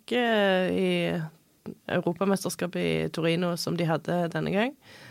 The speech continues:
Eh, men, eh, det er jo ikke sånn at dommerne har et komitémøte. De gir, eh, individuelle poengsummer. Derfor så er det veldig vanskelig å vite hva som har skjedd, for det er du,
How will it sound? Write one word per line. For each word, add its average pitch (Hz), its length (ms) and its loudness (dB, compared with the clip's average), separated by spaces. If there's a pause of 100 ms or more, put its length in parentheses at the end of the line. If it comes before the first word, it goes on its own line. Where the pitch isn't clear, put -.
(840)
Eh, 196 580 4 (260)
men, 208 320 6
eh, 175 360 4 (1120)
det 214 100 8
er 196 120 10
jo 190 100 4
ikke 226 140 -2
sånn 233 160 4
at 220 80 0
dommerne 180 380 4
har 175 200 6
et 185 140 -2
komitémøte. 175 840 2
De 180 80 -2 (100)
gir, 165 340 6
eh, 156 320 4
individuelle 165 880 2
poengsummer. 175 720 2 (440)
Derfor 185 240 0
så 185 140 2
er 160 120 6
det 190 340 6
veldig 165 240 2
vanskelig 185 500 0
å 196 40 -2
vite 170 600 2 (240)
hva 175 180 2
som 185 140 0
har - 60 -8
skjedd, 214 280 2
for - 160 -4
det 165 80 2
er 160 100 2
du, 156 360 0